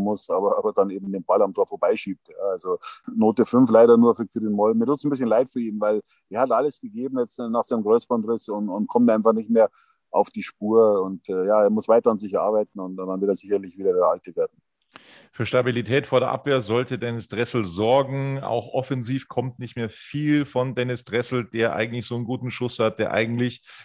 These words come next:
Speaker 2: ganz genau weiß, wo das Tor steht, hatte ein, zwei Situationen, wo er vom Strafraum abgezogen hat. Da ist der Ball irgendwo hingeflogen, nur nicht in Richtung Tor. Stabilität nicht vorhanden vor der Abwehr. Das ist seine Hauptaufgabe. Note fünf für Dennis Dressel.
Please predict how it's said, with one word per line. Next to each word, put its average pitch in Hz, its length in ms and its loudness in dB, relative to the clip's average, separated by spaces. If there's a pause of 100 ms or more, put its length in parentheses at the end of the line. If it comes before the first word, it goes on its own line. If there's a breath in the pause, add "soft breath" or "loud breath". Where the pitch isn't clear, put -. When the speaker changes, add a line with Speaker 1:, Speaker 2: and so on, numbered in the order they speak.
Speaker 2:
ganz 120 240 -2
genau 113 260 2
weiß, 117 260 2
wo 117 80 -4
das 110 180 -2
Tor 117 240 2
steht, 120 300 -6
hatte 113 420 0 (300 soft breath)
ein, 120 240 -2
zwei 123 220 2
Situationen, 123 720 0
wo 120 80 2
er 110 60 -2
vom 117 140 -6
Strafraum 113 460 -2
abgezogen 120 640 -4
hat. 117 180 2
Da 117 60 2
ist 110 160 0
der 113 60 2
Ball 113 220 2
irgendwo 120 460 -4
hingeflogen, 117 540 -4
nur 123 140 0
nicht 120 180 -4
in 113 80 -2
Richtung 110 340 -4
Tor. 120 380 2 (260 loud breath)
Stabilität 117 640 0
nicht 123 140 -4
vorhanden 117 400 0
vor 113 160 0
der 107 140 0
Abwehr. 123 280 0
Das 110 160 -4
ist 117 140 -6
seine 104 220 0
Hauptaufgabe. 117 640 -2
Note 110 300 -6
fünf 104 280 -4
für 95 120 -4
Dennis 90 260 -4
Dressel. - 380 -14